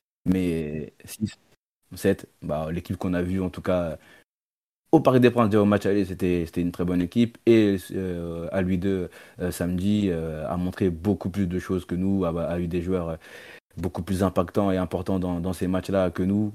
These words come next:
Au match aller, ils avaient fait un, un match qui avait été peut-être un peu plus impressionnant avec, euh, on se rappelle du, du marquage un peu, j'allais dire individuel de Disasi et, et de l'autre piston qui sortait beaucoup sur, euh, Neymar, Messi, et cetera.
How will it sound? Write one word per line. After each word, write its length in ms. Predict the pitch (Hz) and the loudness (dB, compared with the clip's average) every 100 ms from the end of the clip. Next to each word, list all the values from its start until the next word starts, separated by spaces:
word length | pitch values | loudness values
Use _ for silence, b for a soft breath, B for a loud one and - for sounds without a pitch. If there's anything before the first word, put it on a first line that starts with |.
| - | 2
Au 100 | 107 | 4
match 180 | 98 | 4
aller, 140 | 98 98 | 2 2
ils 80 | 90 | 2
avaient 120 | 85 | 0
fait 140 | - | -2
un, 340 | 90 87 85 85 | -2 -4 -6 -8
un 100 | 90 | -4
match 220 | 90 90 | -4 -2
qui 80 | - | -2
avait 160 | 87 87 | -2 -2
été 100 | 87 | -4
peut-être 280 | 92 - | -6 -6
un 100 | 95 | -6
peu 140 | 87 90 | -4 -6
plus 160 | 98 90 | -4 -4
impressionnant 560 | 85 92 95 95 98 | -4 -4 -2 -2 0
avec, 260 | 87 82 85 | -2 -4 -6
euh, 80 | 80 B B - | -8 B B -18
on 80 | |
se 40 | 80 | -10
rappelle 280 | 80 90 80 | -6 -4 -4
du, 240 | 82 80 | -6 -10
du 120 | 80 | -8
marquage 380 | 82 - - 85 | -8 -8 -6 -6
un 100 | 82 | -6
peu, 280 | 85 82 82 B B | -6 -8 -10 B B
j'allais 120 | 80 | -10
dire 140 | 82 82 | -6 -4
individuel 460 | 80 85 80 90 | -4 -6 -2 -2
de 80 | 85 | -2
Disasi 580 | 80 82 87 80 92 90 | -4 -8 -8 -8 -4 -4
et, 260 | 82 80 80 B B 85 | -2 -4 -8 B B -10
et 40 | |
de 80 | 85 | -6
l'autre 140 | 85 | -6
piston 280 | - 85 87 | -6 -6 -6
qui 100 | 90 | -6
sortait 260 | 82 82 82 | -10 -8 -6
beaucoup 300 | 82 87 87 | -4 -6 -8
sur, 220 | 82 78 | -6 -6
euh, 80 | 78 | -6
Neymar, 460 | 80 80 85 82 | -6 -4 -4 -2
Messi, 240 | 82 80 82 | -4 -4 -6
et 40 | |
cetera. 360 | 85 85 90 | -6 -2 -2